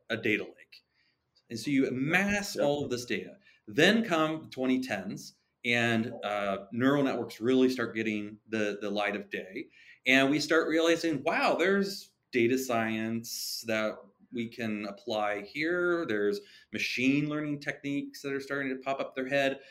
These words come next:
Speaker 1: But we have all the ingredients now for this to
Speaker 2: Mm-hmm.
Speaker 1: really become an, become, uh, exponential,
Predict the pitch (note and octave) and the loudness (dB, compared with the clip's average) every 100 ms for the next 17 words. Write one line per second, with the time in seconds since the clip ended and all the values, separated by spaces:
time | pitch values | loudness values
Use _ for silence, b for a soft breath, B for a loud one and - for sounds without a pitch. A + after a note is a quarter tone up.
0 | B - D3 D3+ F3+ F#3 E3+ C3+ C3 A2 | B 0 2 4 6 6 4 6 4 2
1 | G#2 A2+ D3+ F#3 D3 G2+ G2+ G#2+ G2 F#2 | 0 0 2 2 2 2 -2 -4 -4 -6
2 | F#2 - b b C3 B2+ C3+ - A2 C#3+ | -8 -12 b b 2 4 4 2 -4 -2
3 | D#3+ D#3 B2+ - B2 A2+ G#2+ - _ - | 0 0 0 -2 0 0 -2 -6 _ -4
4 | B2 A2 A2 G2+ G2+ - B2 - - G#2+ | -2 0 0 -2 -4 -4 -6 -4 -2 0
5 | G#2+ - G#2 F#2 | 0 -2 -4 -6